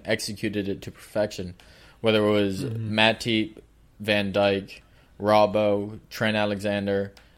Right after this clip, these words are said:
Speaker 1: um, Hendo in the midfield, and then Milner when he came on, Origi when he came on. He, he defended the most of the time that he was on the pitch, and they just played on the counterattack. So it was such an un-Liverpoolian victory.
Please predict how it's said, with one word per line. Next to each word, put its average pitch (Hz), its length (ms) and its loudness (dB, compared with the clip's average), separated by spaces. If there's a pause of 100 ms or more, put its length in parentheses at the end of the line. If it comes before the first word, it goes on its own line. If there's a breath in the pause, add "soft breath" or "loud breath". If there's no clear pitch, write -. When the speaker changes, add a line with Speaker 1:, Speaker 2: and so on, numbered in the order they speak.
(140 soft breath)
Speaker 1:
um, 95 560 -2 (120)
Hendo 117 520 0
in 110 80 -2
the 104 60 -4
midfield, 101 760 -2
and 101 180 -6
then 98 220 -4
Milner 120 260 -2
when 104 200 -2
he 101 160 -6
came 98 320 -8
on, 95 260 -6 (340 soft breath)
Origi 123 520 -2
when 107 160 -4
he 104 120 -4
came 98 280 -6
on. 104 180 -4
He, 120 280 -2
he 127 340 -4
defended 127 680 -2
the 101 440 -8 (260)
most 123 540 2
of 131 80 -2
the 117 80 -2
time 123 320 -4
that 110 140 -2
he 107 60 -2
was 104 140 -4
on 110 160 -4
the 98 60 -6
pitch, 120 460 -6 (340 soft breath)
and 110 160 -2
they 117 80 2
just 113 260 -4
played 120 300 2
on 117 140 2
the 101 60 -4
counterattack. 107 720 -4
So 104 260 0
it 104 40 0
was 98 260 -8 (200)
such - 380 -2
an 113 260 -2
un-Liverpoolian 110 1040 -4
victory. 92 560 -4